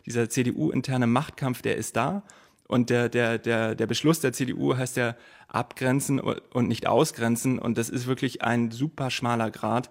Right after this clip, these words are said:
Und der weicht auf momentan, der ist schon immer mal wieder aufgeweicht, aber jetzt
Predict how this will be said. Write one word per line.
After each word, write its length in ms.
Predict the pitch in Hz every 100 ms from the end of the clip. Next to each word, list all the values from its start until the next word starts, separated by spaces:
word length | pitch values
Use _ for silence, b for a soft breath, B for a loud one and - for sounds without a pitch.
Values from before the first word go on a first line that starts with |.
| B B B B
Und 360 | - 117 110 -
der 160 | 117 110
weicht 300 | 120 - -
auf 400 | 113 190 - -
momentan, 500 | 123 123 117 123 135
der 400 | 131 117 - -
ist 220 | - -
schon 140 | - 120
immer 220 | - 127
mal 140 | 117
wieder 220 | 110 160 92
aufgeweicht, 560 | 104 117 107 123 -
aber 180 | - 110
jetzt 320 | 110 123 -